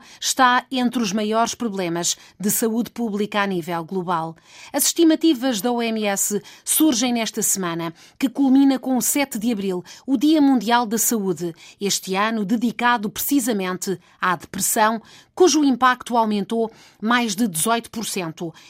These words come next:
entre dois mil e cinco e dois mil e quinze. O lema da jornada vai ser Let's Talk, ou seja, vamos falar, e o objetivo é mesmo esse: encorajar a que se fale, encorajar quem sofre de depressão a procurar ajuda.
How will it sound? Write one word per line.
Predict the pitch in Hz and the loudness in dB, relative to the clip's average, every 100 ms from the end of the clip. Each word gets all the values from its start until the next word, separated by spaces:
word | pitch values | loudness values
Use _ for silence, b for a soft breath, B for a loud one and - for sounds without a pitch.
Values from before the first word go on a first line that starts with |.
| B | B
entre | 226 220 214 226 240 | -4 -4 -4 -4 -4
dois | 170 254 262 | -2 0 4
mil | 262 240 | 2 2
e | 214 | -4
cinco | - 208 196 202 185 b | -2 -2 -2 -4 -6 b
e | 226 233 | -4 -2
dois | 262 240 | 0 0
mil | 190 180 | -2 -4
e | 180 | -6
quinze. | - 170 165 160 160 b b b | -6 -6 -6 -8 -10 b b b
O | 285 | 2
lema | 349 311 | 4 4
da | 269 | 2
jornada | 202 220 240 262 226 | 0 0 2 0 0
vai | 214 202 | 0 0
ser | - 277 277 b b | 0 0 -2 b b
Let's | 240 285 294 - | -2 0 0 -4
Talk, | 190 156 - - b | -6 -6 -12 -20 b
ou | - | -2
seja, | 294 269 226 208 208 - | 0 2 0 0 -4 -4
vamos | 196 285 269 | 0 2 2
falar, | - 226 175 160 156 B B | 0 -2 -2 -4 -8 B B
e | 190 | -2
o | 190 | 0
objetivo | 190 170 196 185 226 175 185 B | 0 -2 -4 -4 -6 -6 -10 B
é | - | 0
mesmo | 294 302 220 | 2 4 2
esse: | 185 170 - B B | -2 -2 -4 B B
encorajar | 240 - 220 208 - 208 196 185 185 - | -2 -2 -2 0 0 2 0 -2 -6 -6
a | |
que | 196 | -4
se | - 185 | -4 -6
fale, | - 240 240 240 226 B | 0 4 4 2 -4 B
encorajar | - 320 - 269 208 262 247 | 0 2 2 -2 2 0 2
quem | 285 | 0
sofre | 254 - 269 262 233 | 0 4 2 2 -2
de | 220 | -2
depressão | 208 - 214 - 220 202 b b | -2 -4 -4 2 2 2 b b
a | 247 | -6
procurar | 240 262 233 208 175 | 0 -2 0 -2 -2
ajuda. | 190 190 220 185 165 | -4 -4 -4 -2 -4